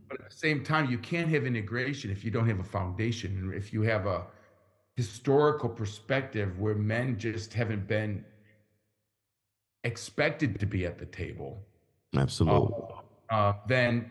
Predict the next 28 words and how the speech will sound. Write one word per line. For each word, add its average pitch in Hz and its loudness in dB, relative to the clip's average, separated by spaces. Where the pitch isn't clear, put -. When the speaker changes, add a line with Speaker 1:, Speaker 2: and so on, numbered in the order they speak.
Speaker 1:
then 120 -2
what 131 2
are 147 2
you 127 2
integrating, 98 0
right? 120 0
I 123 -4
mean, 120 0
we 131 0
have 113 -4
to - -16
kind 127 -2
of 101 -8
change 139 0
mindsets 117 -2
and 117 0
then 113 0
create 131 0
systems 123 -4
and 104 -2
processes 117 -2
and 95 -2
ways 117 2
that 101 0
enable 107 0
men 101 2
to 87 -2
be 92 -2